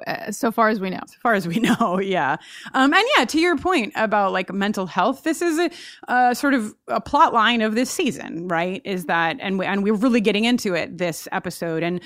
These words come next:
Speaker 2: some of the scenes here reminded me of, um, the, like, One Flew Over the Cuckoo's Nest, um, with the nurse sort of, like, in the other room, and she, like, leaves as the patient is telling her not to, and the patients are, um, you know, restrained in their beds,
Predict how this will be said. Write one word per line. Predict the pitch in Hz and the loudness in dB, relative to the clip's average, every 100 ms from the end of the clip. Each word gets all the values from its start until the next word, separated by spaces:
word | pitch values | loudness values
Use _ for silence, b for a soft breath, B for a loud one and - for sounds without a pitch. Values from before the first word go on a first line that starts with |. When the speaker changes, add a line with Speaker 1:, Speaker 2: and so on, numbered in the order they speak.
| B B | B B
Speaker 2:
some | - 359 | -4 0
of | 392 | 2
the | 269 | 0
scenes | 277 - 277 277 277 269 | -2 0 2 2 2 -2
here | - 214 202 | -4 -2 -2
reminded | 202 190 180 185 190 165 | -2 -2 -2 -2 -4 -6
me | 180 175 | -6 -6
of, | 170 170 156 156 | -4 -4 -4 -8
um, | - 170 165 165 165 - | -6 -6 -6 -8 -10 -6
the, | 180 165 165 170 - - - - - - - - - | -4 -2 -2 -4 -6 -6 -8 -10 -10 -12 -12 -12 -6
like, | 196 180 | -6 -4
One | 185 202 | -4 -4
Flew | - 220 | -2 -2
Over | 196 185 | -2 -2
the | 175 | -4
Cuckoo's | - 196 240 226 | -6 -4 -2 0
Nest, | 247 254 262 - - | 0 0 -2 -6 -8
um, | 208 190 190 | -4 -2 0
with | 180 | -2
the | 185 | -2
nurse | 185 190 190 | 0 0 0
sort | - - 185 | -4 -4 -4
of, | 180 | -2
like, | 160 156 | -2 -4
in | 202 | -4
the | 190 185 | -2 0
other | 170 | -2
room, | 175 262 240 226 220 | 0 0 2 2 0
and | 190 | -2
she, | - 170 | -4 -2
like, | 170 160 B B | -2 -4 B B
leaves | 233 254 254 240 196 | 0 4 6 6 2
as | 175 | -2
the | |
patient | 180 175 - 160 | -4 -6 -4 -6
is | - | -4
telling | 151 147 | -6 -4
her | 185 | -2
not | 262 254 | 2 2
to, | 247 226 196 | 0 0 0
and | 175 165 | 0 -2
the | 160 156 120 | -2 -2 -6
patients | - - 214 196 180 | -8 -4 -2 -2 -2
are, | 156 160 160 - | -2 -2 -2 -4
um, | 170 160 147 - - | -4 -4 -6 -8 -6
you | 185 | -6
know, | 151 | -4
restrained | 170 - - 240 240 220 | -6 -8 -2 0 0 0
in | 175 | -2
their | 143 - | -6 -6
beds, | - 269 269 226 220 | 0 2 2 0 -4